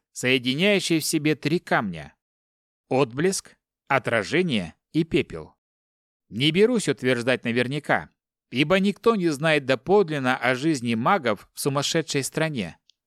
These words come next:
Возможно, там достаточно силы, чтобы разом сотворить три высших камня, да еще и связать их в амулет. Доказательств этому нет,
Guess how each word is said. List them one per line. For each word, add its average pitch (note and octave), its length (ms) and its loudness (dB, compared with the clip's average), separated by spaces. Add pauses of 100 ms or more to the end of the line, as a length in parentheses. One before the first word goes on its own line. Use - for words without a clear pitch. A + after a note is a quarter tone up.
(300)
Возможно, E3 880 0 (160)
там G3+ 220 2
достаточно F#3+ 800 0
силы, F#3 440 0
чтобы B2 380 0
разом E3 340 2
сотворить C3 560 -2
три D#3+ 240 2
высших D3+ 480 -4
камня, A#2 540 -2 (400)
да G#2+ 160 0
еще C#3 340 2
и C#3+ 40 4
связать F3+ 520 0
их G#2 140 -10
в A2 40 -2
амулет. C3+ 460 0 (1300)
Доказательств A#2+ 1000 0
этому G#2 400 -2
нет, C#3 340 -2